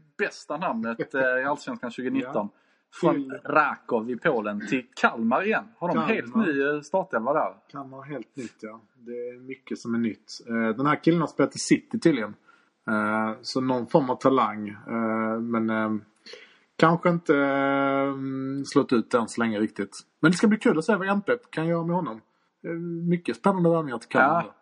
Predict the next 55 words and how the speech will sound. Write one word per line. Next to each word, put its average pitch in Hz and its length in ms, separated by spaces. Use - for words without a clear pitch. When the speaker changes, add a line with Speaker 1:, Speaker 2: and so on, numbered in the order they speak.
Speaker 1:
han, 156 260
han 160 180
har 170 100
verkligen 165 340
fått - 180
bygga 165 280
sitt, - 360
sitt - 140
eget 143 240
lag 131 200
i, 131 340
i - 40
Kalmar, 131 280
verkar 139 260
det 110 60
som. 117 140
Speaker 2:
Ett - 140
helt - 220
nytt 151 160
lag, 160 320
Kalmar, 135 180
Speaker 1:
Ja. 135 220
Speaker 2:
ja. - 100
Känner 143 200
inte 143 140
igen 147 100
Speaker 1:
Och 160 120
Speaker 2:
någon 170 100
Speaker 1:
man 156 120
Speaker 2:
spelare. 165 200
Speaker 1:
lyckades 139 360
förlänga 139 360
med 147 120
Elm 131 180
också. - 300
Speaker 2:
Ja. 170 240
Speaker 1:
Det 151 80
är 156 40
den 151 100
här 151 240
årliga, 143 300
den 139 200
är, 135 200
den 147 100
är 139 40
lika 151 220
stående 131 420
som 127 120
att 117 160
Safari 117 500
får 117 260
bytas 117 400
ut 117 180
för 120 100
vaderna. 120 400